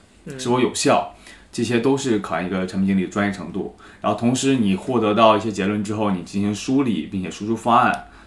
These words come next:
Speaker 2: 的过程，及时给到方案，
Speaker 1: 嗯。
Speaker 2: 并且一个强壮的方案的过程中，哦，那么说这里也会体现到你的专业性和你的靠谱程度。如果我能够获得，不管是程序员也好，还是业务方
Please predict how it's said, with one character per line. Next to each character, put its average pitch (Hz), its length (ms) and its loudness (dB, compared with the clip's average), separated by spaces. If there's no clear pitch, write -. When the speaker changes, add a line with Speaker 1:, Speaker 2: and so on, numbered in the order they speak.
Speaker 2:
的 95 80 -6
过 113 180 -2
程， 101 300 0
及 120 240 2
时 123 220 0
给 120 120 0
到 92 100 2
方 107 220 2
案， 104 320 2
Speaker 1:
嗯。 139 220 -12
Speaker 2:
并 110 80 -2
且 95 80 0
一 98 80 0
个 107 160 2
强 101 240 -2
壮 127 100 2
的 113 80 0
方 104 140 2
案 107 100 2
的 98 80 0
过 110 160 -2
程 98 140 0
中， 101 280 -2
哦， - 300 -10
那 104 80 -6
么 104 60 -4
说 101 120 -4
这 107 120 0
里 98 100 4
也 95 80 2
会 98 200 -2
体 95 200 -12
现 92 100 -8
到 92 120 -2
你 92 80 -2
的 87 100 -8
专 101 180 -2
业 98 100 0
性 92 160 -6
和 92 100 -6
你 92 120 -6
的 87 80 -8
靠 98 160 -8
谱 92 100 -10
程 92 200 -8
度。 95 240 -4
如 120 100 0
果 127 120 4
我 110 100 2
能 98 180 2
够 107 260 2
获 160 320 4
得， 92 420 -2
不 123 80 -4
管 92 180 0
是 101 120 -4
程 104 180 -4
序 107 80 -2
员 98 120 2
也 98 60 0
好， 85 100 -2
还 87 140 -8
是 95 120 -4
业 101 100 4
务 98 100 0
方 98 360 0